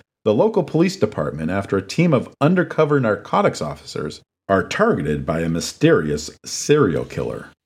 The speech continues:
Like with Good Guys Wear Black, a force of one would team Norris with an alluring co-star,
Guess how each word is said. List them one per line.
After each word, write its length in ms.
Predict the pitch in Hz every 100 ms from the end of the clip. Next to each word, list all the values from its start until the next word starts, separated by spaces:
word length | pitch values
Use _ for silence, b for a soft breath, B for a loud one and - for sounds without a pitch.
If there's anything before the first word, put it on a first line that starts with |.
| _ _ _ _ _ _ _ _ -
Like 340 | 98 165 220
with 220 | 160 147
Good 180 | - 107
Guys 280 | 104 98 92
Wear 140 | 85
Black, 500 | 73 90 85 55 -
a 100 | -
force 320 | - - 92 87
of 140 | 82
one 260 | 113 95 85
would 220 | 104 -
team 340 | - 233 -
Norris 440 | 67 67 62 - -
with 120 | -
an 100 | 92
alluring 600 | 95 90 143 175 156 135
co-star, 840 | - 147 139 139 - - - -